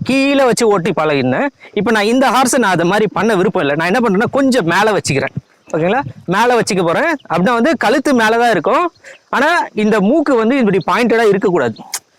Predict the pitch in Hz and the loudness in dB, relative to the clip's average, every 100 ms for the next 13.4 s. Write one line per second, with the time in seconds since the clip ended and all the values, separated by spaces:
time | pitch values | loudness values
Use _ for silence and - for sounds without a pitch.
0 | _ 220 277 254 247 262 254 269 285 277 | _ -2 0 2 2 2 0 2 2 2
1 | 254 240 254 233 220 190 170 160 123 - | 0 0 0 0 0 0 -2 -8 -14 -20
2 | _ - 190 160 139 127 - - - - | _ -6 -4 -2 -2 -4 -8 -16 -20 -20
3 | - - - 202 247 220 - 180 170 180 | -20 -10 -6 -4 -4 -6 -6 -4 -2 -2
4 | 165 151 123 - - - - 202 202 233 | -2 -2 -4 -8 -18 -12 -4 -2 0 0
5 | 247 233 190 139 - - - - - 113 | 0 0 0 -2 -4 -4 -4 -6 -10 -10
6 | - - - - - - 156 165 254 - | -10 -14 -20 -20 -20 -8 -6 -4 -4 -4
7 | - - - - - - - - 180 - | -8 -6 -4 -2 -4 -6 -10 -6 -4 -6
8 | - - - - - - - 202 196 170 | -12 -20 -18 -16 -14 -12 -4 -2 0 0
9 | 202 - 262 - - 247 202 - 214 233 | 0 0 0 0 -2 0 0 -2 -2 0
10 | 160 117 - - - - _ - 247 269 | -2 -4 -10 -20 -20 -20 _ -6 -2 0
11 | 208 135 277 226 - 156 214 240 208 190 | 0 -2 -4 -4 -4 -2 0 0 0 0
12 | 156 117 - - - - - 208 196 220 | -2 -4 -10 -20 -20 -12 -4 -2 0 -2
13 | 160 - 160 247 | -2 -4 -4 -4